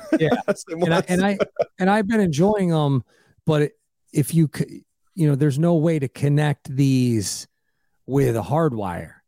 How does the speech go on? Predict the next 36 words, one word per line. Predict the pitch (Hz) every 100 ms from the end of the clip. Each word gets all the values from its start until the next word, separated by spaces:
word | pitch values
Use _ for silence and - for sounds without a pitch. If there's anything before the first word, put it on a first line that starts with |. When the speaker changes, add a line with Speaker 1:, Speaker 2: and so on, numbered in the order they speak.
| _
Speaker 1:
No. | 95 95
Speaker 2:
Like, | 131 117
if | 117
you, | 151 160
w-, | 165 135 151 -
when | - 147
I | 139 175
connect | - 170 156 147 - _ _ -
to | 147
the | 139
Marshall | 131 139 143 - 120
speaker | - 202 226 - 127 113 107 _ _ _ _
with | 139 139 120
the, | 123 113 110
with | 135 120
the | 123
X | 127 -
L | 127 131
R | 143 131
or | 127
wha-, | 131
or | - 135 127
whatever, | 131 117
the | 107 104 - - 123 143 -
X | 120 -
L | 139
R | 131
to | 110
headphone | 95 151 151 151 135 123 123
adapter, | 120 104 139 170 190 - 123 104 95 - _ _ 151
and, | 135 -
and | 147
I | 127
use | 131 151 151 127
my | 127 117 110 107 98 _ _
Bose | 123 110 143 151 175 151 107 95 - -